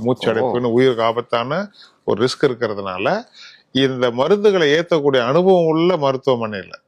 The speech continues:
Speaker 1: இப்ப ஆப்ஸ்ட்ரீஷியன் கைனகாலஜிஸ்ட் இருக்காங்க, அவங்க வந்து இந்த பெண்களுக்கு ரொம்ப ரத்த சோகை இருந்து இந்த அயன் ஏத்துறதுல ரொம்ப அனுபவம் உள்ளவங்க. அந்த மாதிரி வந்து ஹெமட்டாலஜிஸ்ட்,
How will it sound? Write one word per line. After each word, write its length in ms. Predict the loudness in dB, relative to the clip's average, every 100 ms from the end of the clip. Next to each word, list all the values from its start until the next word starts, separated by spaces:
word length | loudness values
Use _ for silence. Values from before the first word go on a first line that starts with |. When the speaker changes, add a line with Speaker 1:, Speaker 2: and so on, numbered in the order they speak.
| _
Speaker 1:
இப்ப 460 | -6 -2 0 0 -2 -6 -20 _ _ _ -2
ஆப்ஸ்ட்ரீஷியன் 560 | -2 -2 -2 -2 -2
கைனகாலஜிஸ்ட் 680 | -2 -2 -2 -2 -4 -4 -8
இருக்காங்க, 360 | -4 -4 -2 -2
அவங்க 220 | 0 0
வந்து 240 | 0 0 -2 -6 _ _
இந்த 100 | -4 0
பெண்களுக்கு 480 | -2 0 -2 0 0
ரொம்ப 340 | 0 -2 0
ரத்த 280 | 0 0 0
சோகை 260 | 2 2 2
இருந்து 280 | 0 -2
இந்த 120 | 0 0
அயன் 240 | 0 0
ஏத்துறதுல 500 | 0 0 -2 0 2
ரொம்ப 240 | 2 0
அனுபவம் 340 | -2 -2 -4 -4
உள்ளவங்க. 340 | -6 -6 -10 -18 _ -20 -20 _
அந்த 180 | -2 0
மாதிரி 240 | 2 2
வந்து 200 | 0 -2
ஹெமட்டாலஜிஸ்ட், 840 | -2 -2 0 -2 -2 -6 -10 -10